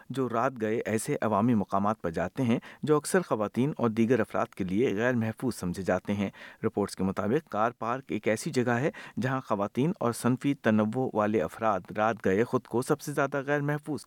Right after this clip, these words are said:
سمجھتے ہیں۔ یور گراؤنڈ نیو ساؤتھ ویلز کراؤڈ سورسنگ کمپنی ہے جو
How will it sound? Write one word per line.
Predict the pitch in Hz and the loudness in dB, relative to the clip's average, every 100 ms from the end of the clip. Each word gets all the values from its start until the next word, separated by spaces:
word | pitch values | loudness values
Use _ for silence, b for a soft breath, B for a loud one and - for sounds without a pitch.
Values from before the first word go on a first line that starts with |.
| - | -2
سمجھتے | 107 92 - 95 | 0 0 -2 -4
ہیں۔ | 98 101 b b _ 139 | -2 -4 b b _ -2
یور | 147 156 135 | 0 0 0
گراؤنڈ | 147 160 156 | 2 2 4
نیو | 151 | 2
ساؤتھ | 147 143 143 - | 2 0 0 0
ویلز | 139 185 220 - | 0 0 -2 -10
کراؤڈ | - 120 135 | 0 0 0
سورسنگ | - 127 123 - 135 | -2 -4 -2 -4 -2
کمپنی | 107 101 113 170 | -2 0 0 2
ہے | 131 185 B - | 2 0 B -2
جو | 127 | 0